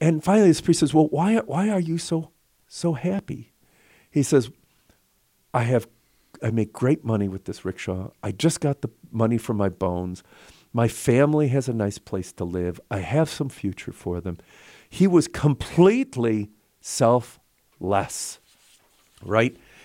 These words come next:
He was not, he was not concentrating on the primacy of existence.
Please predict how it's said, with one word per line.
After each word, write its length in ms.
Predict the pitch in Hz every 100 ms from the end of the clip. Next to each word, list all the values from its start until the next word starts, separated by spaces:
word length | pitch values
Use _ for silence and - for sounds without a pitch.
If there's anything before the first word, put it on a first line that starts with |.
| -
He 220 | - 165 175
was 260 | 170 -
not, 280 | 135 139 - _ _ _ _
he 140 | -
was 180 | 147 139
not 180 | 147 -
concentrating 720 | - 156 - 135 143 135 123
on 80 | 117
the 80 | 107
primacy 840 | - 123 131 123 113 120 110 113
of 180 | 113 98
existence. 760 | 98 92 127 - - 87 -